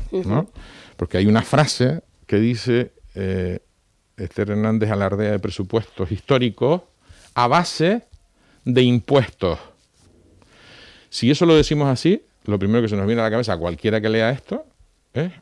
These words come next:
Speaker 1: coño, pues estos le han mandado los impuestos para arriba. No, es verdad. No le hemos mandado los impuestos para arriba. Hemos subido presupuestos sin subir impuestos. Pero es que cualquiera que tenga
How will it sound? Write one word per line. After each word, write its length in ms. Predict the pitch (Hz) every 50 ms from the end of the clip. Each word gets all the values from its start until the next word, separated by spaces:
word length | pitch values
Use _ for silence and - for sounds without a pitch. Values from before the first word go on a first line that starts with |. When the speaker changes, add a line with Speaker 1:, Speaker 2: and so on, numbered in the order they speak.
| _
Speaker 1:
coño, 220 | - 85 90 110 117
pues 200 | 90 85 90 90
estos 200 | - - 120 120
le 80 | 123
han 60 | 120 127
mandado 280 | 120 113 110 110 110 110
los 100 | 104 107
impuestos 360 | 107 90 - 107 - - 110
para 140 | - 123 180
arriba. 160 | 202 127 82 - _ _ _ _ _ _ - - _ _ _ - - - - - _
No, 100 | - 175
es 60 | 165
verdad. 320 | 95 101 98 147 208 233 - _ _ _ _ _ _ _ _ _ _ _ _ _ _ _ - - - _
No 200 | - 113 131 147
le 80 | 160 175
hemos 140 | 190 190
mandado 280 | 165 151 143 147 180 185
los 100 | 170 127
impuestos 360 | 117 110 - 117 - - 98 -
para 160 | - - 85
arriba. 100 | - - -
Hemos 240 | 160 185 208 190 - -
subido 500 | - 151 143 139 135 131 202 233 247 240
presupuestos 560 | 190 208 185 - 175 151 190 190 - - 196 190 _ _ _ _ _ _ _ _ _ _ _ _ _ _ _
sin 320 | - - - 214 240 247 -
subir 300 | - 143 139 175 202 196
impuestos. 640 | 185 175 - - 196 208 196 - - - - 82 - - _ _ _ - - - - - -
Pero 140 | - - -
es 60 | -
que 260 | - 101 104 110 - _ _ _
cualquiera 760 | - 95 82 87 87 82 - - 123 135 143 120 92 78 76
que 160 | - - 90
tenga 240 | 82 110 117 104